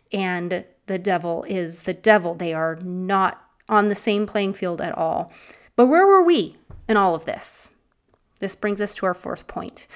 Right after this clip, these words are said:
During all of this creation talk and all the verses here, have you noticed something? Have you been wondering about one very interesting point?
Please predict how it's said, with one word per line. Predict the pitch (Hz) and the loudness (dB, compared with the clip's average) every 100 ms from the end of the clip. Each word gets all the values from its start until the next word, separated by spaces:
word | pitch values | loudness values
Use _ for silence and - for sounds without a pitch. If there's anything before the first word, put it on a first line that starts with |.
| - - | -20 -14
During | - 277 311 285 | 0 4 6 4
all | - 240 240 | 4 6 6
of | 214 | 2
this | 226 | -2
creation | - 226 196 196 - 202 | -2 0 0 -2 -4 -4
talk | - 170 190 - - - | 0 2 0 -2 -16 -8
and | 214 208 | -4 0
all | 202 | 2
the | 202 | 0
verses | 196 196 - 180 - | 0 -2 -2 -8 -6
here, | 196 180 330 - _ _ - | -2 2 0 -2 _ _ -4
have | 240 | 0
you | 494 | 4
noticed | 415 440 440 | 4 4 2
something? | 440 440 480 494 - _ _ _ _ _ _ _ - | -2 -2 -4 -6 -14 _ _ _ _ _ _ _ -2
Have | 294 320 320 | 4 4 2
you | 339 | -2
been | 349 330 | -2 0
wondering | 330 330 202 160 - _ - | 2 2 0 -2 -10 _ -4
about | 208 220 247 - - - - | 2 4 4 -2 -14 -16 -10
one | 190 220 240 294 330 | 2 6 6 4 -2
very | 214 202 208 262 | 0 2 2 0
interesting | 262 214 214 233 - 254 | -2 -4 -4 -6 -4 -4
point? | 240 214 349 - | 0 0 -2 -8